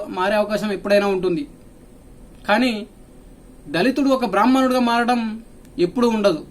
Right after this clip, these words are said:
ఈ కుల వ్యవస్థలో తటస్థంగా ఉంటుంది. దళితుడు దళితుడుగానే ఉండాలి, చనిపోయే వరకు, పుట్టిన నుంచి చనిపోయేదాకా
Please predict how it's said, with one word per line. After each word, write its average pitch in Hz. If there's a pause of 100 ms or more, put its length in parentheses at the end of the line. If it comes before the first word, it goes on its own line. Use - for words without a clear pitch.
(460)
ఈ 165
కుల 208
వ్యవస్థలో 247 (760)
తటస్థంగా 240
ఉంటుంది. 196 (600)
దళితుడు 226
దళితుడుగానే 254
ఉండాలి, 226
చనిపోయే 208
వరకు, 190
పుట్టిన 208
నుంచి 226
చనిపోయేదాకా 214